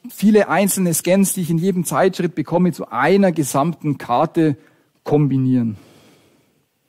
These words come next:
Ich habe hier mein Bestes versucht,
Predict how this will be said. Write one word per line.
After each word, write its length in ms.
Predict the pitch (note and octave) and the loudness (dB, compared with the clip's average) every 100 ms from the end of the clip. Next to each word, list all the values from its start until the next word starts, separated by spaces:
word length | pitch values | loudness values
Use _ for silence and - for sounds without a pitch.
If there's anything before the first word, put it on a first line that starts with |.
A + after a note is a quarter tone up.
| _ _ _ _ _ _ _ _ _ _ _ _ _ _ _ _ _ _ | _ _ _ _ _ _ _ _ _ _ _ _ _ _ _ _ _ _
Ich 100 | - | -4
habe 120 | C#3+ | -2
hier 140 | D#3 D#3+ | 2 4
mein 160 | D3+ | 4
Bestes 360 | C3 E3+ - D#3+ | 2 2 2 2
versucht, 640 | E3 D3 F#3+ - - - | 2 2 2 2 -6 -20